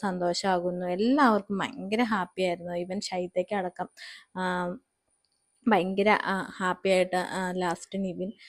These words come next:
ആ, എല്ലാവരോടും സോറിയൊക്കെ പറഞ്ഞ് സ-, എല്ലാവരോടും ഷോ-, അവൻ അന്നേരം നിവിന്, ആ, നിവിൻ കാണിച്ചതിനൊക്കെ എല്ലാവരോടും ക്ഷമ പറയുന്നുണ്ട്. എന്നിട്ട് അത് കഴിഞ്ഞിട്ട് ലിവിംഗ് റൂമിൽ ഇരിക്കുന്ന നമ്മുടെ, ആ,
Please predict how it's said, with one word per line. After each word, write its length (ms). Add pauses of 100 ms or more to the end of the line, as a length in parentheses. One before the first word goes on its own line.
(260)
ആ, 60 (140)
എല്ലാവരോടും 680
സോറിയൊക്കെ 600
പറഞ്ഞ് 380
സ-, 280
എല്ലാവരോടും 720
ഷോ-, 200
അവൻ 220 (160)
അന്നേരം 840
നിവിന്, 440 (460)
ആ, 60 (600)
നിവിൻ 300 (460)
കാണിച്ചതിനൊക്കെ 760
എല്ലാവരോടും 420
ക്ഷമ 300
പറയുന്നുണ്ട്. 480
എന്നിട്ട് 300
അത് 240
കഴിഞ്ഞിട്ട് 360
ലിവിംഗ് 340
റൂമിൽ 220
ഇരിക്കുന്ന 360
നമ്മുടെ, 340 (520)
ആ, 60